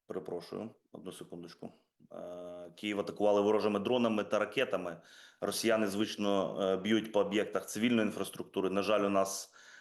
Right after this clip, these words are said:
є влучання в житлові будинки в кількох районах. Станом на зараз вже зафіксовано понад сорок локацій з пошкодженнями та падіннями,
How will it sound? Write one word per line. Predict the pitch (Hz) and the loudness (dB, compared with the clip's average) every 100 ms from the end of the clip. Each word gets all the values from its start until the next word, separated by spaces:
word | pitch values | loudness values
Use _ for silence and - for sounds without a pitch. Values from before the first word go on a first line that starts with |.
| - | -2
є | 107 | 0
влучання | 101 101 - 101 101 95 92 92 | 2 0 2 2 2 2 2 2
в | 90 | 0
житлові | 92 85 113 123 | -8 -2 0 2
будинки | 117 113 110 104 | 2 2 2 -2
в | - | -6
кількох | 101 107 95 | -2 0 0
районах. | 101 98 95 87 - _ - _ | 2 2 2 -2 -6 _ -20 _
Станом | - - 110 107 | -6 0 2 2
на | 104 | 2
зараз | 101 117 110 | 4 4 4
вже | 92 98 | 0 -4
зафіксовано | 92 95 - 110 101 98 95 92 85 - - _ | -6 -8 -2 0 2 2 2 2 0 -8 -20 _
понад | 101 98 - | 0 0 0
сорок | 117 107 101 | 2 2 -2
локацій | - 110 - 101 | 0 0 0 -6
з | |
пошкодженнями | - - - 98 85 90 90 | -6 -8 -2 -2 0 -4 -4
та | 82 | -4
падіннями, | 82 98 104 101 95 92 92 | -4 -2 0 0 0 -2 -4